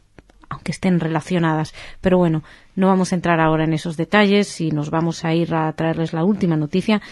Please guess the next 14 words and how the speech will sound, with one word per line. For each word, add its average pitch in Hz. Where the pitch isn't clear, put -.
que 202
también 202
habla 160
de 160
la 180
Shoah, 165
aunque 170
no, 175
no 175
precisamente 170
de 170
ella, 175
sino 190
de 170